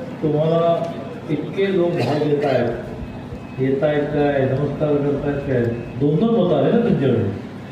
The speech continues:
गमतीचा भाग सोडू, पण अशी जी वांगी जिल्हा परिषद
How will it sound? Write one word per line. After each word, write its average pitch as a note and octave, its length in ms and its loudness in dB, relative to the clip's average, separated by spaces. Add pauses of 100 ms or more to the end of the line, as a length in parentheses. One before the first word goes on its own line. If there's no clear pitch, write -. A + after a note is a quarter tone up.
(920)
गमतीचा D#3 340 2
भाग G3 180 2
सोडू, F#3 440 2 (720)
पण F3 180 2
अशी - 300 2
जी F#3 480 2 (520)
वांगी E3 440 4
जिल्हा F3 280 2
परिषद E3+ 480 0